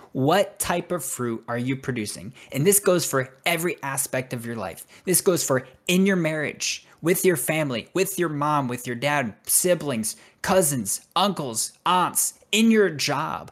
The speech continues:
with your coworkers, with your employees, uh, you know, uh, maybe with your employer, with your boss, right? With strangers that you see, with your friends, with, uh,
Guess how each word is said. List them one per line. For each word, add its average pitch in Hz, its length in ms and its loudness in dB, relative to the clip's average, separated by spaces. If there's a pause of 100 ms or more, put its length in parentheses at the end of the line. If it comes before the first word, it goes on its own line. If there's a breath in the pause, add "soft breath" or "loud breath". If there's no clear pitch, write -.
(160 soft breath)
with 170 240 -2
your 127 120 -2
coworkers, 175 720 -2
with 147 220 -6
your 151 140 -2
employees, 147 920 -2 (300 loud breath)
uh, 143 40 -4 (120)
you 156 160 -4
know, 135 120 -8
uh, 156 180 -4
maybe 175 340 0
with 160 280 -2
your 143 140 2
employer, 139 600 -2
with 120 260 -4
your 127 120 -2
boss, 117 520 -4
right? 123 320 -2 (220 loud breath)
With 151 180 2
strangers 165 580 2
that 156 180 2
you 143 80 -2
see, 139 480 0 (180 loud breath)
with 151 240 -2
your 147 140 2
friends, 151 640 0 (200 loud breath)
with, 143 300 2
uh, 139 220 2